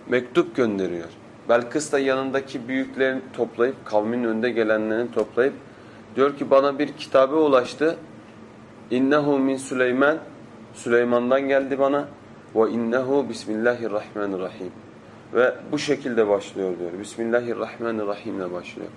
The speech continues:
Bu bütün peygamberlerin sünnetine tabi olmaktır. O yüzden Müslüman hiçbir işi yok ki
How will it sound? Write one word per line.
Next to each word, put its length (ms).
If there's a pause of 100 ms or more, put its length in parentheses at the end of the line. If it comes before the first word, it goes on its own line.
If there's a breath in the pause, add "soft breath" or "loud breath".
(720 loud breath)
Bu 180
bütün 240
peygamberlerin 720
sünnetine 580
tabi 280
olmaktır. 500 (240)
O 140
yüzden 260
Müslüman 440
hiçbir 320
işi 260
yok 260
ki 120